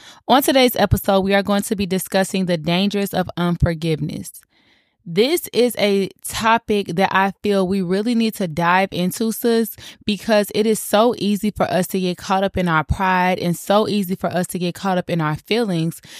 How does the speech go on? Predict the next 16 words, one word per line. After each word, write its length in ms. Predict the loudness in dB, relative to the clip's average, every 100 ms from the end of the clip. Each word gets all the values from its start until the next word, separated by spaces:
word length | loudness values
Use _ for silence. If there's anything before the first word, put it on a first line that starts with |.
| -6
that 160 | 0 2
we 160 | 2 2
don't 200 | 2 2
even 260 | 0 -2
realize 760 | 0 0 2 2 0 0 -2 -4 -14 -2
the 160 | 2
effects 420 | 2 2 -2 -2 0
that 180 | 0
unforgiveness 680 | 0 0 -2 -2 -2 0 -2
can 180 | -2 -2
be 120 | 0
having 420 | -2 -2 -2 -4 -4
on 100 | -4
our 140 | -6
lives. 560 | -8 -10 -12 -18 -20 _ _ -20 -20 -20 _ 0
Now, 400 | 4 6 6